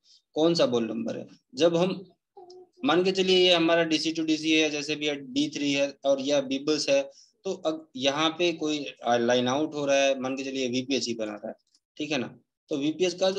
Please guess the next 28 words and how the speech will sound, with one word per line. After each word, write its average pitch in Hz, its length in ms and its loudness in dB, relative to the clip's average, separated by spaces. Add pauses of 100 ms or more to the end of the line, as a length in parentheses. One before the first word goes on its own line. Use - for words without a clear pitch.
(120)
वैसे 123 180 -2
तो 135 120 -6
कई 160 200 0
बॉलों 156 240 0
से 156 180 2
आउट 151 220 0
होता 143 180 -2
है, 143 100 2
लेकिन 143 580 -6 (540)
आपको 139 420 0 (260)
यहाँ 139 240 0
पर 175 160 0
क्या 170 160 4
बी 160 260 2
थ्री, 160 200 -2 (300)
मैंने 143 160 -2
लिख 147 180 -2
दिया 160 120 0
बी - 180 -2
three, 110 240 -12 (340)
B 151 160 0
three 170 180 0
ball 160 220 0
से 151 100 -4
आउट 135 200 0
हो 120 100 -6
रहा 107 100 -4
है। - 100 -14